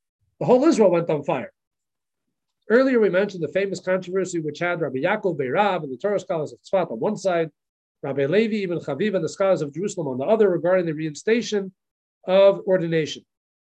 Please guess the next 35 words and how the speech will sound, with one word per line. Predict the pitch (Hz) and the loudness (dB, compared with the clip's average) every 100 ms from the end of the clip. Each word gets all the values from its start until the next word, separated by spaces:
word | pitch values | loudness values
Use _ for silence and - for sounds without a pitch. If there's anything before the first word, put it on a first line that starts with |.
| 127 | -2
There | 147 240 | 2 2
too, | 247 269 269 - - _ _ _ _ _ _ _ _ _ _ | 2 0 0 -2 -14 _ _ _ _ _ _ _ _ _ _
when | 131 | -10
the | 131 | -8
scholars | - 208 233 202 | 0 2 4 2
of | 170 | 0
Tzfas | - 302 302 262 | -4 -2 0 -2
realized | 156 214 190 151 | -2 0 0 -2
that | 147 | -4
it | 147 | -6
was | 143 | -6
creating | - 180 202 175 | -2 0 0 0
a | 156 | -4
controversy | - 131 123 117 120 - | -6 -10 -10 -10 -8 -4
and | 151 151 | 0 4
Rabbi | 147 143 | 4 6
Levi | 147 214 208 | 6 6 6
Ibn | 175 | 2
Chaviv | 165 151 196 | 0 0 0
was | 180 151 | 2 0
insistent | 143 - 285 285 185 117 _ _ _ _ _ | -2 -4 -4 -2 -6 -8 _ _ _ _ _
that | 147 | -4
the | 143 | 0
reinstation | 160 151 208 220 208 | -2 0 0 2 2
was | 170 | 2
inappropriate, | 202 208 - 156 151 190 208 - _ | 2 2 2 2 4 2 2 -4 _
they | 160 | -2
had | 135 | 0
no | 147 262 | 0 0
choice | 220 196 202 | 0 -2 -2
but | - 220 | -4 -10
to | |
cancel | 208 156 151 175 | -6 -6 -6 -6
their | 196 | -4
plans. | 202 277 - - | -2 -4 -6 -14